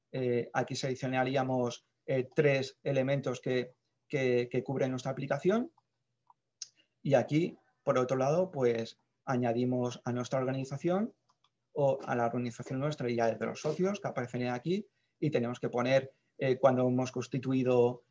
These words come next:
a esta organización, eh, cuál es la facturación anual aproximadamente y cuál es el número de, de personas que, que trabajan en nuestra organización de forma permanente.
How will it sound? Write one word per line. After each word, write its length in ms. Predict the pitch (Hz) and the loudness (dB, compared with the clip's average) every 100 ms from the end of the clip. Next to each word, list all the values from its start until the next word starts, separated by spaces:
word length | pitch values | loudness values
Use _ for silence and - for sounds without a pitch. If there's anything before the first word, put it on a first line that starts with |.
| - | -4
a 120 | 131 | -2
esta 160 | - 123 | 0 0
organización, 840 | 127 131 147 139 175 180 185 190 _ - - | 0 -2 -4 2 6 6 4 -2 _ -20 -2
eh, 240 | 110 131 | 2 4
cuál 200 | - 135 | 6 4
es 80 | 127 | 6
la 120 | 127 | 2
facturación 600 | 127 135 - 123 120 139 | 0 -4 -2 -2 0 0
anual 440 | 127 120 135 175 175 | 2 2 4 4 2
aproximadamente 1080 | 135 - 120 120 120 127 165 165 185 214 - _ _ | 0 -4 -2 0 2 2 0 2 2 0 -6 _ _
y 160 | 165 147 | 0 4
cuál 180 | - 143 | 6 4
es 120 | 143 | 4
el 100 | 139 | 0
número 380 | 139 143 151 160 | 2 2 4 4
de, 380 | 143 127 120 107 _ _ _ | 4 4 4 0 _ _ _
de 160 | 135 180 | 0 2
personas 540 | 123 - 143 151 170 | 2 2 2 2 2
que, 340 | - 131 120 117 | 2 4 4 4
que 100 | 123 | 0
trabajan 400 | 120 127 127 139 | 2 0 0 -2
en 80 | |
nuestra 260 | 131 123 127 | -2 0 0
organización 680 | 123 127 123 123 147 185 - _ - | 0 0 -4 -2 0 0 -6 _ -4
de 100 | 143 | -2
forma 300 | - 123 123 | -2 -2 0
permanente. 640 | 117 117 113 - - - | 0 -2 -4 -6 -8 -10